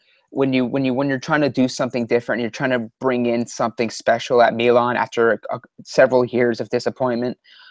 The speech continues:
I think it's very important. It's actually <laughs> vital that Milan lock up Donnarumma,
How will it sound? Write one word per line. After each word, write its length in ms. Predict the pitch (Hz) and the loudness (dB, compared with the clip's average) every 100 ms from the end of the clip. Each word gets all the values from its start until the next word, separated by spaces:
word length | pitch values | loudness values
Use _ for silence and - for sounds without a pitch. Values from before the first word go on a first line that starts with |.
| - | 0
I 100 | 127 | 0
think 400 | 135 135 131 - _ _ _ | 2 0 0 -2 _ _ _
it's 220 | 135 139 123 | 0 0 0
very 420 | 113 123 131 127 | 2 4 4 4
important. 540 | 123 - 127 120 113 | 2 2 4 4 2
It's 140 | 127 _ 120 | -4 _ 2
actually 680 | 139 - 139 131 123 113 _ _ _ _ _ - | 2 0 -2 0 0 -4 _ _ _ _ _ -16
<laughs> 0 | 127 135 - | -14 -10 -6
vital 600 | 127 156 175 156 113 - _ _ | 0 6 6 6 2 -2 _ _
that 120 | 120 127 | -2 -2
Milan 520 | 143 147 143 131 - | -2 -2 -2 -4 -8
lock 360 | - 127 120 131 | -4 0 2 2
up 120 | 123 | 0
Donnarumma, 680 | 135 127 120 117 127 139 | 0 0 0 0 0 -2